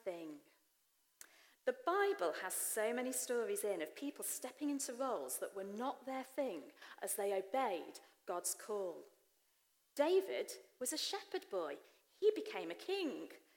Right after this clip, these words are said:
Joseph was a carpenter. He became the earthly father of Jesus. I don't know about you, but it's bad enough being a parent, isn't it? Let alone, let alone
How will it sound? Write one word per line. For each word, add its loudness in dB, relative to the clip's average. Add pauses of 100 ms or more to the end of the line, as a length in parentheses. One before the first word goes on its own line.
(340)
Joseph 4 (340)
was 2
a 0
carpenter. -2 (480)
He 6
became 0
the -6 (140)
earthly -2
father 0 (380)
of -10
Jesus. -2 (720)
I -6
don't 0
know -2
about -2
you, 2
but 2 (120)
it's -10
bad -2
enough 0
being 0
a -4
parent, 0
isn't -2
it? 0
Let 4
alone, 0
let 0
alone 2